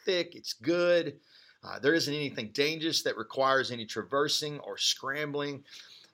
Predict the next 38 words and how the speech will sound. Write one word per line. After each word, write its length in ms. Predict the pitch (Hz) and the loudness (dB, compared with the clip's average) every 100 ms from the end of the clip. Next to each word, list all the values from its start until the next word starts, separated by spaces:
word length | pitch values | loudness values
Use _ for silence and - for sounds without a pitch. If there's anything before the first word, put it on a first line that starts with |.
| - | -16
Uh, 140 | 107 | -12
the 120 | 110 | -10
Bible 460 | 101 127 156 156 147 | -4 4 4 6 2
says 360 | - 139 131 | 4 4 2
that 160 | - 113 | 0 -2
they 180 | 104 92 | -4 -2
bowed 360 | - 131 147 117 | 0 4 4 4
their 140 | 123 | -2
heads 520 | 107 120 117 113 - - | 0 0 0 -2 -6 -6
and 340 | 110 110 107 | -6 -6 -6
they 380 | 101 101 98 95 _ _ _ | -4 -2 -2 -8 _ _ _
worship. 500 | 104 120 117 113 - | -2 -2 -2 -6 -4
Pick 180 | 147 143 | -4 -4
it 100 | 120 | 0
back 220 | 120 110 | 2 2
up 220 | 123 120 | 0 -2
there 220 | - 98 98 | -4 -4 -4
in 320 | 107 104 98 | -10 -12 -10
chapter 460 | - 113 107 - 95 | -2 0 0 -6 -14
five 460 | _ 107 117 107 | _ 2 2 0
with 180 | 101 95 | -8 -14
me 140 | 101 98 | -14 -14
at, 140 | - 101 | -12 -12
at 180 | - | -12
verse, 400 | - 107 104 - - _ _ _ | -8 -6 -4 -8 -10 _ _ _
uh, 160 | 98 95 | -12 -12
one, 500 | 98 110 117 104 101 | -8 -4 -2 -2 -6
and 220 | 95 107 - | -12 -16 -8
we'll 140 | 104 | -8
probably 400 | 104 107 104 98 | -4 -2 -2 -4
read 260 | 92 110 107 | -8 -8 -8
for 160 | 101 | -12
a 40 | 98 | -10
little 200 | 98 95 | -12 -12
bit. 300 | 95 95 - _ _ - | -10 -12 -14 _ _ -20
It 320 | _ _ - | _ _ -12
says, 200 | 110 - _ _ | -10 -10 _ _
Afterward, 840 | 120 139 156 139 113 104 98 101 98 | -2 0 -2 -4 -4 -4 -4 -8 -14